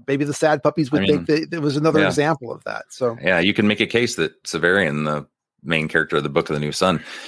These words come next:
Speaker 2: he's in some sense a trans character as the,
Speaker 1: Yeah.
Speaker 2: as the book goes on.
Speaker 1: Well, there's
Speaker 2: I
Speaker 1: a
Speaker 2: mean
Speaker 1: romantic scene with, with, with Latro in Soldier
Speaker 2: Yeah.
Speaker 1: of the Mist
Speaker 2: Yeah.
Speaker 1: with a, with a man who has a woman inside of him. So,
Speaker 2: Yeah.
Speaker 1: or, and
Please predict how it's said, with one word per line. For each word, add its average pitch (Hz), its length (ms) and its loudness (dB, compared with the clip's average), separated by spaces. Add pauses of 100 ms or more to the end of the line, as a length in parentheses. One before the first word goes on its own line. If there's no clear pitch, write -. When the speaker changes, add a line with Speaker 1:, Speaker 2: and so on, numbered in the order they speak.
(260)
Speaker 2:
he's 76 300 -4
in 78 140 -4
some 78 220 -2
sense 85 220 -2
a 82 60 -6
trans 95 300 0
character 69 440 0 (140)
as 73 260 -4
the, - 100 0
Speaker 1:
Yeah. - 400 -2
Speaker 2:
as 76 120 -4
the 80 80 -4
book 78 180 0
goes 73 220 0
on. 82 280 -2 (200)
Speaker 1:
Well, 196 80 4
there's 202 140 4
Speaker 2:
I - 40 4
Speaker 1:
a - 40 6
Speaker 2:
mean 165 80 2
Speaker 1:
romantic 160 440 2
scene 202 380 0
with, 131 220 0 (120)
with, 135 300 -2 (400)
with 139 140 -8
Latro 131 560 -6
in 110 640 -10
Soldier 117 320 -4
Speaker 2:
Yeah. 123 60 2
Speaker 1:
of - 40 -2
the 117 60 -4
Mist 143 440 2
Speaker 2:
Yeah. 120 80 -8
Speaker 1:
with 120 400 0 (140)
a, 127 460 2
with 160 140 2
a 214 40 2
man 180 580 2 (360)
who 151 180 4
has 156 160 4
a 156 60 4
woman 165 280 2
inside 180 440 -2
of - 60 -14
him. - 200 -18 (160)
So, - 160 -4
Speaker 2:
Yeah. 123 300 0 (180)
Speaker 1:
or, 135 240 2
and 135 320 -4